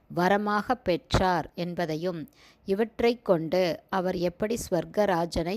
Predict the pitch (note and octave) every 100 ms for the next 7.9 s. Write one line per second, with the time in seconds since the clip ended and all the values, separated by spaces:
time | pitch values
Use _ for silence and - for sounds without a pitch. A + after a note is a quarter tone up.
0 | - E3+ E3 - F#3 F3+ F#3 F#3 D#3+ E3+
1 | D3+ E3 F3+ D#3+ - - - - F#3+ F#3
2 | F3 E3+ E3+ G3 E3+ F3 F#3+ D3+ _ F#3+
3 | F3+ F#3+ F3 - - - - E3+ E3 E3+
4 | D#3 D3+ D3+ - _ _ - - - F#3
5 | F#3+ G#3+ F#3+ F#3+ G3+ G3 - F#3+ - A#3+
6 | A#3+ A#3+ G3 F#3+ G3+ F3 F3 F3+ G3+ G#3
7 | G3+ F3 E3 F#3 G3 E3+ E3+ F3